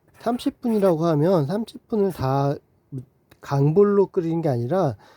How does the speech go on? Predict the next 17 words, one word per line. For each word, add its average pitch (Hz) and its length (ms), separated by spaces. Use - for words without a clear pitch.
어, 135 640
물이 151 680
그냥 156 320
강불로 196 560
했다가, 151 640
강불로 175 560
했다가 156 360
이렇게 135 340
강불을 151 500
있죠? 196 240
계속 226 240
강불로 151 440
했다가 151 400
끓어요. 226 540
그러면 151 440
불을 165 320
줄여서 214 760